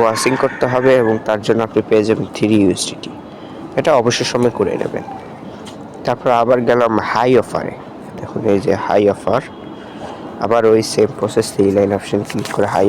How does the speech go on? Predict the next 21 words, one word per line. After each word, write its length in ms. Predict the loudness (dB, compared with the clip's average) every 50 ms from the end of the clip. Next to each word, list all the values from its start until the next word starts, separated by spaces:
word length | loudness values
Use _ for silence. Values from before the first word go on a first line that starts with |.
| 2
অফারে 220 | 2 0 0 0 0 0
যেতে 200 | -2 -6 -4 -2 -2 0
হবে। 160 | 0 0 0 -2 -4 -8 -14 -16 -16 -16 -16 -16 -16 -16 -16 -16 -16 -18 -18 -18 -16 -16 -16 -14 -14 -14 -14 -14 -14 -14 -14 -14 -12 -12 -12 -12 -14 -16 -16 -16 -16 -16 -16 -16 -16 -16 -16 -16 -14 -12 -12 -10 -10 -10 -12 -14 -10 -4 -4 -4 -4 -4 -10 -16 -16 -16 -16 -14 -14 -16 -16 -16 -16 -16 -16 -14 -12 -4
So 80 | -4 -2 -2 0
হাই 160 | 2 2 4 4 4 2
অফারে 260 | 0 -2 -2 0 0 0 0
দেখতে 200 | -2 -2 -2 -4 -4
পাচ্ছেন 400 | -4 -4 -6 -8 -4 -2 -2 -2 -2 -6 -12 -16 -16 -16 -16 -16 -16 -16 -16 -16 -16 -12 -6 -2
মানে 200 | 0 2 2 2 2 2 2
যা 100 | 2 4 4 4 4 2
আছে 260 | 0 -4 -2 0 2 4 4
এগুলো 220 | 4 4 2 2 2 0 -2
কিছু 180 | -6 -6 -2 -2 -2
আপনার 200 | -2 -2 -4 -4 0 0
করার 200 | 0 0 0 -2 0 -2
দরকার 260 | -2 0 0 0 0 2 4
নেই, 100 | 4 4 4
এগুলো 180 | 2 2 -2 -4 -2 -2
কেউ 120 | -4 -4 -4 -4 -4
পারেও 260 | -2 0 2 0 0 -2
না। 60 | -4